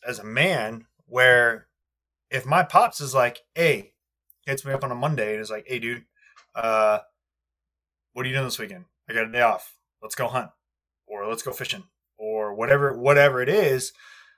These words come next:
It's important for me to say, "Hey, do we got anything?"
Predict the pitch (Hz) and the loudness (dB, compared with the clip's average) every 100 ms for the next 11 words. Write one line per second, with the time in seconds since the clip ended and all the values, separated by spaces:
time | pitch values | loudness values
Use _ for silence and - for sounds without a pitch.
0 | _ _ _ _ - 160 156 147 160 208 | _ _ _ _ -10 -6 -4 -4 -2 -4
1 | 143 160 156 147 151 139 135 127 120 117 | -2 -6 -4 -2 2 4 4 0 -8 -14
2 | _ _ _ _ _ 139 160 147 139 - | _ _ _ _ _ -2 0 0 -2 -8
3 | _ 135 165 185 190 185 170 185 | _ -8 -2 -2 -2 -4 -6 -8